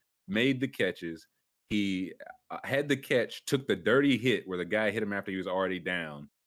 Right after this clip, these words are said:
Didn't lose his temper. I feel like that was, like, the thing in New York. Like, he d-, hopped up, said something, but didn't lose his temper.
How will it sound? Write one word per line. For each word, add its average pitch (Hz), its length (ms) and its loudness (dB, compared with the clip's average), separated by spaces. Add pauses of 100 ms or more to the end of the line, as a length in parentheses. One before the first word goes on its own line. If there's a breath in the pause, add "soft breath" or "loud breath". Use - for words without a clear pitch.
(220)
Didn't 143 260 2
lose 165 200 4
his 156 160 2
temper. 107 500 -4
I - 60 -2
feel 120 120 4
like 104 60 0
that 117 100 4
was, 117 100 2
like, 110 160 2
the - 60 -8
thing 113 280 -2
in 107 120 2
New 110 80 2
York. 120 260 0
Like, 95 140 0
he 107 80 2
d-, 107 140 -6 (380)
hopped 160 300 0
up, 156 180 4
said 175 300 2
something, 120 320 2
but 110 140 2
didn't 151 240 2
lose 165 200 2
his 180 160 -8
temper. 120 500 -6